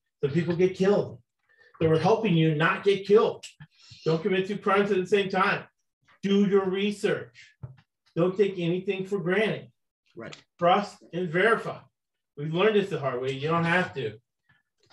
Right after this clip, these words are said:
Speaker 1: Sometimes you have to relearn it, and maybe that's what messed you up. But it's right there. And the same things that happen to super rich people happen to you.
Speaker 2: Mm-hmm.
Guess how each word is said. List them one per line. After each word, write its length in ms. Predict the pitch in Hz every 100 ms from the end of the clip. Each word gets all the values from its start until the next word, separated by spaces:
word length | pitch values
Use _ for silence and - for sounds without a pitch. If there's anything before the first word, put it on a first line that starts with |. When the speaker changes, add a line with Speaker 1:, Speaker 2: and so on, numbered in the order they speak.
| _
Speaker 1:
Sometimes 360 | - 185 214 180
you 60 | 185
have 100 | 175
to 120 | 151
relearn 440 | 143 151 151 151
it, 220 | 202 226 - _ _ _ _ _ _ -
and 100 | 147
maybe 240 | 151 165 170
that's 300 | 170 175 -
what 280 | 175 - - _ _ _ _ _
messed 300 | 170 170 165
you 200 | 165 143
up. 320 | 151 - - _ _ - _ _ _ _ _ -
But 240 | 202 202
it's 240 | 147 135 151
right 320 | 165 185 - 139
there. 480 | 160 175 156 - - _ _ _ _ _ _ _ _ _ -
And 300 | 156 143 135
the 60 |
same 260 | 131 175 180
things 200 | 196 180
that 80 | 170
happen 260 | 170 185
to 60 | 165
super 300 | - 196 175
rich 260 | 175 190 -
people 280 | 208 202 180
happen 500 | 151 156 160 180 -
to 120 | 165
you. 540 | 143 165 196 180 - - _ _ 131
Speaker 2:
Mm-hmm. 300 | 131 127